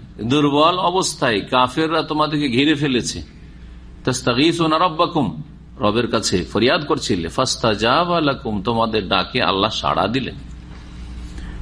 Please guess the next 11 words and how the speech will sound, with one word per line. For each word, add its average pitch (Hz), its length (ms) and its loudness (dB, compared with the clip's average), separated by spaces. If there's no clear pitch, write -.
তোমাদের 123 760 2
দোয়া 110 320 4
কবুল 135 400 4
করলেন। 131 340 2
নবী 107 220 0
মুহাম্মদ 117 380 0
রাসূলুল্লাহ 110 520 2
সাল্লাল্লাহু - 460 0
আলাইহি - 80 -10
ওয়াসাল্লাম - 800 -8
বদরের 139 800 2